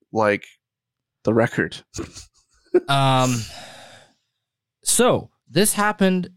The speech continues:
Speaker 2: to be Serge Gaither. Uh, we're gonna take the Masters division, okay?
Speaker 1: Mm-hmm, mm-hmm.
Speaker 2: Uh, what is? Hang on one second. Uh,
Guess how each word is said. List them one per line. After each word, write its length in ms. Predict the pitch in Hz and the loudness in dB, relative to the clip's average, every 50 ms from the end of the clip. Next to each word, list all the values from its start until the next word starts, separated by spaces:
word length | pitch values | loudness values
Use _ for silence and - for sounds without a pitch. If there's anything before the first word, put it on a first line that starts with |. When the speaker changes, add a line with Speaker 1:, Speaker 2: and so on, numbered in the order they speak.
| _ _ _ _ _ | _ _ _ _ _
Speaker 2:
to 100 | - 156 | 0 0
be 180 | 139 147 143 127 | 2 2 2 2
Serge 460 | - - - 156 180 202 190 156 135 | 2 2 2 2 2 2 0 -2 -4
Gaither. 560 | - 151 185 190 147 113 110 104 113 - - _ _ _ _ _ _ _ _ _ _ _ _ _ _ _ | -2 0 2 2 2 0 -2 -2 -4 -6 -10 _ _ _ _ _ _ _ _ _ _ _ _ _ _ _
Uh, 120 | 110 107 | -2 -2
we're 100 | 104 110 | 0 2
gonna 240 | 113 123 117 113 113 - - | 2 2 2 2 0 -2 -4
take 240 | - 143 139 139 - | -2 -2 -2 -2 0
the 220 | 131 123 120 110 | 0 2 2 2
Masters 500 | 110 113 117 143 143 - - 117 107 104 | 2 2 2 0 -2 -2 -4 -4 -6 -6
division, 500 | - 101 85 90 92 - 98 104 123 135 - _ _ | -8 -10 -10 -10 -10 -8 -8 -8 -8 -10 -12 _ _
okay? 400 | 107 - - 117 127 147 156 - _ _ _ _ _ - 359 | -10 -4 0 0 0 0 -2 -6 _ _ _ _ _ -8 -8
Speaker 1:
Mm-hmm, 320 | 339 320 - _ - 113 | -6 -8 -8 _ 0 2
mm-hmm. 480 | 151 214 226 - - - 120 120 120 123 - _ _ _ - | 2 4 2 2 0 0 0 0 0 -2 -4 _ _ _ -2
Speaker 2:
Uh, 220 | 120 120 120 113 - | 0 0 0 -2 -2
what 160 | - 143 196 247 | -2 0 2 2
is? 300 | 233 165 - - - - _ _ _ _ _ _ _ _ _ _ _ _ _ _ _ _ _ - | 2 0 -2 -4 -10 -16 _ _ _ _ _ _ _ _ _ _ _ _ _ _ _ _ _ -2
Hang 160 | 123 120 113 | 0 2 2
on 160 | 101 98 95 | 2 2 -2
one 120 | 95 92 | -4 -4
second. 340 | - - - - - - - - _ _ _ _ _ _ _ _ _ _ _ _ _ _ _ _ _ _ _ _ _ _ _ _ _ _ _ _ _ _ _ _ _ _ _ _ _ _ _ _ _ _ _ _ _ _ _ _ - - - - - - - - _ _ _ | -6 -8 -8 -12 -14 -16 -18 -20 _ _ _ _ _ _ _ _ _ _ _ _ _ _ _ _ _ _ _ _ _ _ _ _ _ _ _ _ _ _ _ _ _ _ _ _ _ _ _ _ _ _ _ _ _ _ _ _ -20 -20 -18 -18 -18 -20 -20 -20 _ _ _
Uh, 920 | - - - - - - 50 50 50 50 50 50 50 50 50 50 50 50 | -20 -20 -20 -20 -20 -20 -20 -20 -20 -20 -20 -20 -20 -20 -20 -20 -20 -20